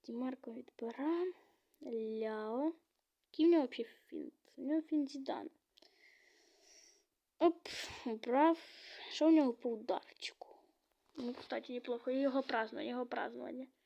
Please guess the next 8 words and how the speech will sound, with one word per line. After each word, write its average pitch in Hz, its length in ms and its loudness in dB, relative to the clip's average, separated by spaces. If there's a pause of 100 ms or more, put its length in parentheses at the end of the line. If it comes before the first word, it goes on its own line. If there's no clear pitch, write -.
(1600)
Е, 262 580 2
ну, 320 880 8
конечно, 254 1080 -2 (1160)
такое. - 380 -14 (1500)
Ладно, 262 360 4
ну 240 100 -2
все 262 380 4
одно. 285 840 12